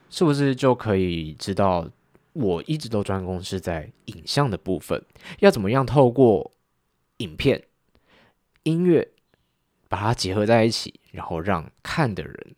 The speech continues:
他能够有所共鸣？这个就是我以前一直在专注钻研的地方。所以声音其实根本就不是我的专业，我当然可以在拍片的过程当中，就是，呃，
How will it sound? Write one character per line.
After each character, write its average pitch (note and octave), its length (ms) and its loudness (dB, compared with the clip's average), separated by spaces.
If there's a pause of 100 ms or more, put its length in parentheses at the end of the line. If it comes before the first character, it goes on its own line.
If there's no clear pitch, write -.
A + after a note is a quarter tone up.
(200)
他 F2+ 220 -6
能 D#2 200 -12
够 F2 200 -8
有 E2 180 -12
所 D#2 160 -14
共 F2+ 260 -6
鸣？ - 100 -20 (540)
这 C#3 140 2
个 G#2+ 80 4
就 G#2 120 2
是 F#2+ 380 -2
我 F2+ 180 -4
以 E2+ 120 -10
前 D#2+ 240 -14 (160)
一 A2 100 -8
直 F2+ 160 -10
在 E2 340 -6
专 A2 160 -4
注 A#2 380 -4 (140)
钻 C#3 260 0
研 D#2+ 180 -6
的 D2 140 -12
地 E2+ 220 -12
方。 - 240 -12 (560)
所 C4+ 160 0
以 B3 60 2
声 G#3 260 0
音 G#3+ 300 0
其 A#2+ 160 -6
实 A#2 260 -6
根 D#3+ 220 2
本 F#2+ 180 0
就 G2 140 -2
不 E2+ 240 -8
是 F2+ 800 -4
我 F2 240 -6
的 D#2 140 -10
专 F2+ 280 -6
业， G2 120 -2
我 A#2 120 0
当 E3+ 140 4
然 F#3+ 140 2
可 A2+ 120 -2
以 F#2 240 -4 (680)
在 B2+ 260 4
拍 A#2 220 0
片 A2+ 180 -2
的 G2+ 60 -4
过 A#2 160 -2
程 F2 180 -10
当 F2+ 380 -6
中， F#2 340 -2
就 G2+ 100 -4
是， F#2+ 300 -4 (480)
呃， - 600 -4